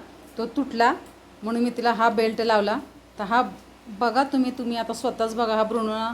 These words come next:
एवढा मस्तीखोर, इथून ना तिला काहीच आवडत नाही, पण आता तो ना असं करून करून हा गळ्यातला बेल्ट काढून टाकेन. ते बघ, बघ किती शहाण्यावाने काढतोय बघा, फक्त बघायचं तो बेल्ट कसा काढतोय. बघा, बघा त्याने कसं केलंय स्वतःच,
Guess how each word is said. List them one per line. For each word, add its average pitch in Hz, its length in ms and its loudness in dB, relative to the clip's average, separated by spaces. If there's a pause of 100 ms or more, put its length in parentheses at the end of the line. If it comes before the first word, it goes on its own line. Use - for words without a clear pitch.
(420)
एवढा 208 360 0
मस्तीखोर, 233 680 -4
इथून 220 280 -4
ना 247 80 -2
तिला 254 180 0
काहीच 247 360 0
आवडत 220 280 2
नाही, 180 160 -2 (440)
पण 233 80 0
आता 220 220 2
तो 262 140 -2
ना 285 160 4
असं 277 160 0
करून 277 300 4
करून 285 200 2
हा 269 140 2
गळ्यातला 262 400 4
बेल्ट 262 280 2
काढून 254 340 4
टाकेन. 208 340 0
ते 233 80 2
बघ, 196 100 -6
बघ 208 180 -2 (140)
किती 240 180 -6
शहाण्यावाने 190 460 -2
काढतोय 175 320 -2
बघा, 170 180 -4 (520)
फक्त 185 220 -8
बघायचं 190 440 -2 (520)
तो 208 60 -4
बेल्ट 208 340 0
कसा 208 300 -6
काढतोय. 208 440 -2 (580)
बघा, 175 240 -8 (180)
बघा 208 320 -4
त्याने 196 220 -6
कसं 202 260 -10
केलंय 202 260 -8
स्वतःच, 208 460 -8